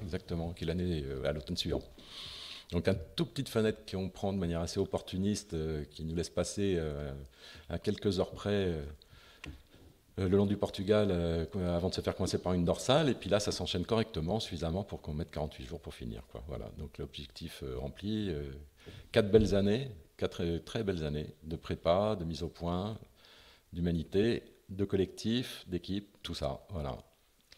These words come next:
Plein de richesses, super heureux. Et trophée Jules Verne, génial, qui était un truc ancré que j'avais dans la tronche, quoi. Voilà, quelque part.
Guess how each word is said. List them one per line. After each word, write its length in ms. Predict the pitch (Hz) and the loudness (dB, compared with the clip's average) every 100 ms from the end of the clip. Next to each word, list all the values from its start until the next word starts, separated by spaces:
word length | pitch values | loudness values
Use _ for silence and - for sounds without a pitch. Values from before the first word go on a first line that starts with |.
| - - | -20 2
Plein 120 | 120 117 | 6 8
de 60 | |
richesses, 500 | 107 90 95 - - - | 6 6 4 2 -6 -8
super 240 | - - 95 | -2 6 8
heureux. 300 | 82 82 87 - - - - | 8 4 -2 0 4 4 6
Et 120 | 104 | 6
trophée 260 | - 104 107 | 6 6 4
Jules 160 | 92 | 4
Verne, 240 | 85 85 90 | 4 2 4
génial, 320 | 90 80 82 | 2 2 2
qui 80 | 101 | 0
était 140 | - | 2
un 100 | 92 | 0
truc 220 | 95 113 | 0 -2
ancré 280 | 104 95 123 | -2 0 0
que 60 | 98 | 2
j'avais 160 | 92 | 2
dans 100 | 87 | 4
la 80 | 90 | 4
tronche, 340 | - 113 104 - | 2 0 0 4
quoi. 200 | 87 85 | 4 4
Voilà, 240 | 87 90 | 2 2
quelque 220 | 85 87 | -2 -8
part. 340 | 82 98 90 | 0 0 0